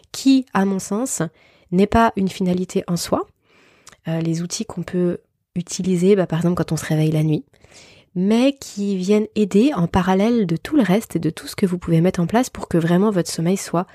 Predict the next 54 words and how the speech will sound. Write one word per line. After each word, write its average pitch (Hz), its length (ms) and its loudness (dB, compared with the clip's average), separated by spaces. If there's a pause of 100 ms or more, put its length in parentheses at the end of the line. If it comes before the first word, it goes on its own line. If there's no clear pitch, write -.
(380)
le 180 60 -2
plus - 160 -6
naturel 190 420 2
possible, 208 680 0
sans 208 380 0
réveil 170 320 2
nocturne 170 680 -2
qui, - 260 -12
qui - 180 -12
dure 175 220 0
des 170 120 0
plombes, 220 440 2 (480)
et 202 200 2
que 185 140 -4
vous 165 120 -4
puissiez - 360 -4
vraiment 180 260 2
dormir 202 340 2
sur - 480 -4
un 156 100 -2
nombre 220 400 4
d'heures 208 400 0 (340)
consécutif - 760 -2
de 165 100 -4
sommeil 185 360 -2
qui - 120 -16
soit - 300 -6
très 226 380 -4
confortable. - 600 -8 (1200)
Mais 277 200 6
en 269 80 6
attendant, 196 500 4
bah, 160 160 0
pour - 180 -2
les 175 100 4
moments 180 300 4
un 185 80 4
peu 190 160 -2
plus 208 200 -2
de 175 100 -2
stress, 196 480 0
pour - 160 -8
les 165 120 0
moments 175 360 0
où 247 100 0
il 247 60 4
y 233 40 6
a 208 60 4
encore 190 200 0
des 170 100 -2
réveils 165 200 0
nocturnes, 165 380 0
et 180 40 2
cetera, 175 480 -2